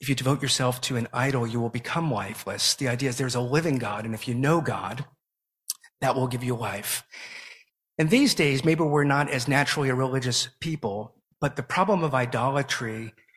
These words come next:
has its roots in how we depersonalize, uh, where God is not a living being that we know, but God is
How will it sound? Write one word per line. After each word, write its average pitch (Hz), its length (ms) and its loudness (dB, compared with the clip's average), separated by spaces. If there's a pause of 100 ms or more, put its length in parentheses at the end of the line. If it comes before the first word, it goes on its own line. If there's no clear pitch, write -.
(180)
has 247 400 0
its 180 180 -2
roots 151 560 0
in 131 360 0
how 151 340 0
we 143 260 -2
depersonalize, 135 1200 0 (840)
uh, 127 80 0
where 131 140 2
God 151 280 4
is 151 100 0
not 139 120 4
a 131 80 2
living 151 420 2
being 139 280 -2
that 131 140 -4
we 127 100 -2
know, 127 320 2
but 123 160 -6
God 143 240 -2
is - 380 2